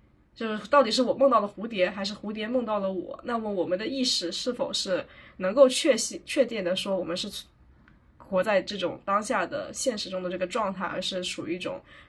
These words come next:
更像梦境中那样的那种意识形态？这个是一个哲学的，可以引得非常哲啊，但我们这边不展开讨论，因为本雅明其实并没有希望把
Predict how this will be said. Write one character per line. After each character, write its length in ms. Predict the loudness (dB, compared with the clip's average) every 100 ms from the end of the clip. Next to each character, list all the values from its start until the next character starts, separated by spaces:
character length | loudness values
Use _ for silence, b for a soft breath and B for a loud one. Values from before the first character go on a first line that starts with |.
| 4
更 280 | 4 4 -6 -16 _ _ _ _ _ _ _ _ -8
像 220 | -2 4
梦 120 | 4
境 140 | 4 0
中 140 | 0
那 80 | 0
样 100 | 2
的 80 | 2
那 60 |
种 60 | 0
意 60 | -2
识 120 | -4
形 220 | -4 -10
态？ 220 | -10 -8 -4
这 100 | 4
个 220 | 6 6
是 180 | 2 0
一 60 |
个 100 | -2
哲 220 | -4 -2
学 180 | -2 0 0
的， 160 | 0
可 160 | 2 2
以 100 | 2
引 160 | -2
得 140 | 0 0
非 160 | 2
常 240 | 0 -2 -6
哲 240 | -4 -2
啊， 100 | -2 0
但 120 | -2
我 60 | -4
们 100 | -6
这 120 | -6
边 160 | -4
不 80 | -4
展 200 | -4 -4 -6
开 120 | -8
讨 220 | -6 -8
论， 160 | -6 -2
因 60 |
为 80 | -2
本 160 | 0 -2
雅 140 | -2
明 180 | -4 -4
其 160 | -6 -8
实 260 | -8 -8 -10 B B
并 180 | 4 4
没 180 | 4 2
有 240 | 2 0
希 240 | -6 -6 0
望 280 | 4 2 0
把 320 | -6 -8